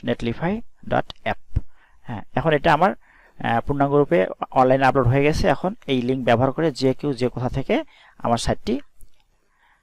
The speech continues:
ভিজিট করতে পারবে। তো এই ছিল আজকের টিউটোরিয়াল। হ্যাঁ, আপনারা কিভাবে এই সাইট আপনার নেটলিফাইয়ে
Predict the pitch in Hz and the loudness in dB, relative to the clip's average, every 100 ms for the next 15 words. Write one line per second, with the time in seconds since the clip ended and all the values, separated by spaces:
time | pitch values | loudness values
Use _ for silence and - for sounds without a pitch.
0 | _ - 131 131 - 113 101 98 90 98 | _ -2 2 2 2 -2 2 0 -2 -8
1 | - - - - - - - _ _ _ | -10 -10 -12 -12 -16 -18 -20 _ _ _
2 | - - - 165 185 170 151 - 160 147 | -8 -4 2 4 6 4 4 0 0 0
3 | 135 165 220 302 - - - 127 - 120 | 2 4 4 4 -8 -20 -10 -6 0 0
4 | - 143 - 135 139 151 277 - _ _ | 4 2 2 0 2 2 -2 -4 _ _
5 | _ _ _ _ - 104 101 - 127 156 | _ _ _ _ -8 -4 -2 2 2 2
6 | - - - 117 120 117 - - _ _ | 0 -4 -4 2 2 2 -4 -18 _ _
7 | - - - - - 135 - 170 - 151 | -12 -10 -8 -10 -4 -2 0 0 4 4
8 | 180 311 | 4 0